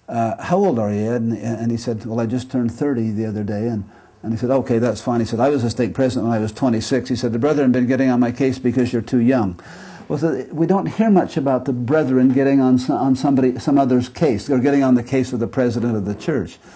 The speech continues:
My father told us those stories. Uh, during the nineteen thirties, when, when my, my father again was,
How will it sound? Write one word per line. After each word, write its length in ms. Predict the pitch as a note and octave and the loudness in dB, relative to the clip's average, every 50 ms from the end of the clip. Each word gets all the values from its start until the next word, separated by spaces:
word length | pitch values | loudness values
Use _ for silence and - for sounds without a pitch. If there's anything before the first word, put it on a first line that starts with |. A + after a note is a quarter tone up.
| - - - _ - | -20 -20 -20 _ -16
My 300 | G#3+ - - A2 G#2+ G#2+ | -14 -10 -6 -6 -6 -6
father 340 | G#2 - G#2+ G#2 G2+ G#2+ G#2 | -4 -4 -4 -4 -4 -6 -6
told 320 | - - B2 A#2 A2+ G#2 | -6 -4 -4 -4 -2 -4
us 160 | A2 G#2 - | -6 -6 -6
those 200 | - G2+ G2+ G2 | -6 -6 -6 -6
stories. 540 | - - - D3 C#3+ C3 F#2 E2 E2+ D#2+ - - - - - - - - - - | -6 -4 -2 -2 0 0 0 -2 -2 -4 -8 -14 -20 -20 -20 -20 -20 -20 -8 -4
Uh, 300 | - A#2+ A#2+ A2+ A2+ - | 0 2 2 2 2 0
during 360 | - C3+ B2 D#3 F3+ G#3+ G#3+ F#3 | -2 -4 -2 0 2 2 4 4
the 80 | E3+ | 4
nineteen 540 | E3+ F3 E3+ D#3 C3 - - D#3+ D3 C#3+ C#3 | 4 4 4 2 0 -2 -2 0 2 2 0
thirties, 640 | - - - F#3+ F#3 F3 B2 G2+ G2 G2 F#2 - | -2 -2 0 2 2 2 2 0 -2 -4 -4 -4
when, 280 | B2 A#2+ A#2 A2+ F2 G#2+ | -4 -2 -2 -2 -2 -2
when 220 | A#2+ A#2+ A#2 A2+ | -2 0 0 0
my, 140 | A2 A2 A2 | 0 0 -2
my 280 | A2 G#2+ F#2+ G#2 A2 G#2 | -4 -4 -4 -4 -4 -4
father 380 | G#2+ - B2+ A#2 A#2 A#2 A2+ | -2 0 2 2 2 2 0
again 260 | A2+ G#2+ G2 A#2 A2+ A2 | 0 0 0 0 0 0
was, 300 | A2 A2 G#2 - - | -2 -4 -6 -10 -14